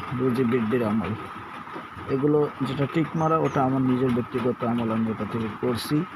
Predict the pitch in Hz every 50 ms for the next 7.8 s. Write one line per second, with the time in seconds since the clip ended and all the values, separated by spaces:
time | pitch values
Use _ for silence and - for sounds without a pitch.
0 | - - - - - - - - - - - 127 110 110 117 113 107 104 104 -
1 | - - 92 87 - - - - - - - - - - - 139 127 117 - 147
2 | 135 123 143 131 127 117 - 131 123 123 120 - - 139 123 110 120 110 104 113
3 | 113 113 107 104 107 107 104 98 - - - - - - - 139 135 127 - -
4 | 123 117 120 113 117 117 117 110 - - 113 101 - - - - - - - -
5 | - - - - - - - 131 123 - 123 - 120 123 110 - 127 120 - 113
6 | 120 117 127 120 117 120 117 113 - - 123 117 113 110 107 - - 107 110 120
7 | 127 131 - - 156 151 143 143 143 143 139 - 156 151 156 160